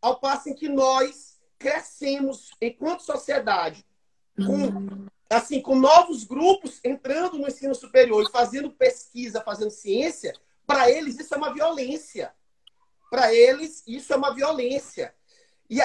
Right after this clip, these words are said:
Speaker 1: e isso gera outras coisas que nós vimos: tocha indo pro S T F, bebendo leite pra mo-, demonstrar su-, supera-, superioridade ariana, enfim. Então, a questão do adiamento do enem é uma questão bem maior e muito mais simbólica, é uma luta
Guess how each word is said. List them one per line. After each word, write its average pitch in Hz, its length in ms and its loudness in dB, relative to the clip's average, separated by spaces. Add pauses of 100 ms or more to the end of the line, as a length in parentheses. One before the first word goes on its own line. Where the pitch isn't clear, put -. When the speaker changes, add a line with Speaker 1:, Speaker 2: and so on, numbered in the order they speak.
Speaker 1:
e 311 160 2
isso 370 240 4
gera 311 320 6
outras 330 400 4
coisas 269 320 2
que 262 80 -14
nós 262 240 -2
vimos: 247 340 -10
tocha 254 460 -2
indo 240 100 -4
pro 208 120 -10
S - 180 -12
T 240 80 0
F, 196 640 -6 (260)
bebendo 240 420 4
leite 240 380 6
pra 214 140 -8
mo-, 220 120 -8
demonstrar 220 400 -6
su-, - 160 -14
supera-, 208 540 0
superioridade 214 680 -2
ariana, 214 520 2 (160)
enfim. 262 420 -2 (300)
Então, 240 240 8 (260)
a 277 160 0
questão 262 480 -4
do 285 60 -4
adiamento 233 680 -4
do 208 140 -8
enem 190 420 -6 (360)
é 208 80 4
uma 233 180 2
questão 240 420 -2
bem 262 280 -2
maior 214 560 0
e 226 80 -4
muito 277 260 -2
mais 254 160 0
simbólica, 185 520 0
é - 20 -6
uma 214 160 0
luta 240 520 2